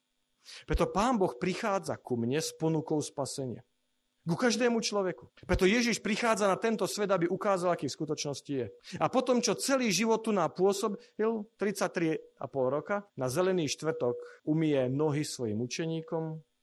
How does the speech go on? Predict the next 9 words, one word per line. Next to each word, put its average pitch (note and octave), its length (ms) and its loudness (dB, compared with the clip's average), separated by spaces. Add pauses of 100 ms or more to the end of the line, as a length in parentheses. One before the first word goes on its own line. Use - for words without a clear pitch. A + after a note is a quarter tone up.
(300)
odchádza C#3 480 -2
do A#2+ 120 0
Getsemanskej B2 680 -4
záhrady, B2 480 -4 (720)
zomiera D3 640 2
na A2+ 120 -4
kríži, C#3 520 -4 (720)
aby A#2+ 240 -6
odhalil A#2 560 -2